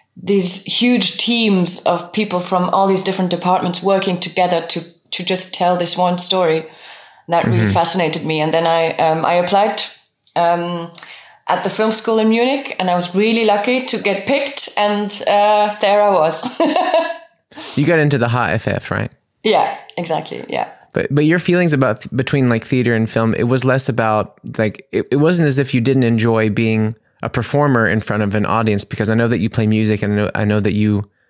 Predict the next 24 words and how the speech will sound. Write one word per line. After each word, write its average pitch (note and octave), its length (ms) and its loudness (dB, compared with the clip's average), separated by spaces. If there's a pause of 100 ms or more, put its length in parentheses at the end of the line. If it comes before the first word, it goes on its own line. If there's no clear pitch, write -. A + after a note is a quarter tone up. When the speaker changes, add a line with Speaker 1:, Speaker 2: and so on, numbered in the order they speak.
(120)
Speaker 2:
enjoy A#2 340 2
that G#2 360 -2
sensation A2+ 500 0
of G#2 80 -4
performing G#2+ 520 -2 (120)
as G#2 80 -2
much G#2+ 180 0
as - 80 -2
I A2 140 0
do. G2+ 320 0 (760)
Um, G2+ 520 -2 (120)
so C#3 180 2
it - 20 2
Speaker 1:
Yeah. D3+ 60 2
Speaker 2:
wasn't, - 200 2
it C#3+ 220 0
wasn't, E3 380 2
it C#3+ 100 0
wasn't D#3+ 260 0
like B2+ 360 -2
that A#2+ 200 -2
you B2 260 2
didn't A#2+ 240 0
enjoy A2+ 640 2